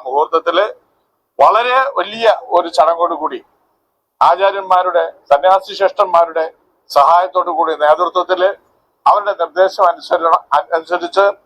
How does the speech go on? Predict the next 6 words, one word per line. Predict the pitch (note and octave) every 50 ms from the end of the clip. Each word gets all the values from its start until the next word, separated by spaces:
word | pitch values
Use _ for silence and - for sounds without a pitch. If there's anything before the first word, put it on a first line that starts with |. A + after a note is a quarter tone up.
| _ _ _ _ _ _ _ -
വ്യവസ്ഥാപിതമായിട്ട് | F3 F#3 A3+ - - - B3+ A#3+ B3 B3 B3+ B3 A#3+ A3+ F#3+ F3+ F3+ F3+ F3 - E3+
തന്നെ | D#3+ D#3+ D#3 D#3 D#3
ആയിരിക്കും | D#3 D3+ D#3 D3+ - _ F#3+ G#3 G#3+ - _ _ _ _ _ _ _ _ -
നാളെ | D3+ D#3+ E3+ F3 E3+ E3+ - - D3
അവിടെ | C#3+ C#3+ D3+ D3+ D3
സമാധി | - - C3+ C3+ D3+ D#3+ D#3+ E3 E3 E3